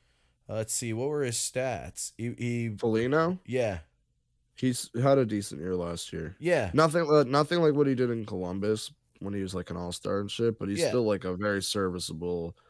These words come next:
Speaker 2: could be second or third wing, depending on what, um, Smith does.
Speaker 1: Yeah, I mean, it's a, it's a good replacement, you know, given, you know, um, I mean, it's a good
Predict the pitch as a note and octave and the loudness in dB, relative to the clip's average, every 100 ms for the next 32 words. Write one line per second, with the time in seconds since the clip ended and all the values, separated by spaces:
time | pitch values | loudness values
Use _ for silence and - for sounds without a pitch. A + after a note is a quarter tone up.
0 | _ _ _ - G#2 G2+ - G#2 F#2+ G2 | _ _ _ -2 0 0 0 0 -2 -4
1 | F#2+ - F2 E2 E2+ E2+ E2+ E2 A2 F#2 | -6 -4 -2 -2 -4 -6 -6 -8 -6 -6
2 | E2 E2 D#2+ D#2+ E2 D#2+ D#2+ D2 D2+ D#2+ | -6 -6 -8 -6 -6 -6 -8 -8 -10 -12
3 | - _ _ _ _ _ _ _ _ _ | -16 _ _ _ _ _ _ _ _ _
4 | _ _ _ _ _ _ _ _ _ - | _ _ _ _ _ _ _ _ _ -8
5 | G#2+ F2+ - D2+ - - _ _ _ D#4 | -6 -6 -6 -8 -10 -18 _ _ _ 8
6 | C#4 D3+ G3 G3+ G3 G#3+ F3+ F#3+ F#3+ G#3 | 8 10 4 4 4 2 2 2 2 -2
7 | D#3 G3 G3 D#3+ - D#3 E3 - E3+ D#3+ | 2 4 4 0 -10 -4 -2 0 4 4
8 | D#3 - D3+ C#3+ C3 - C3 C3 B2+ B2 | 4 0 0 0 -2 -8 -4 -2 0 -2
9 | A#2 - C#3 C3 B2+ A#2+ G#2+ F#2 _ _ | -2 2 2 2 0 0 -2 -6 _ _
10 | _ _ - A#2 G#2 G2+ E2 G2 G2 F#2 | _ _ -6 -2 -2 -2 -2 -4 -6 -8
11 | - C3+ C#3+ C#3 D#3 D3+ D3 C3 G#2 | -4 0 2 2 0 4 4 4 -2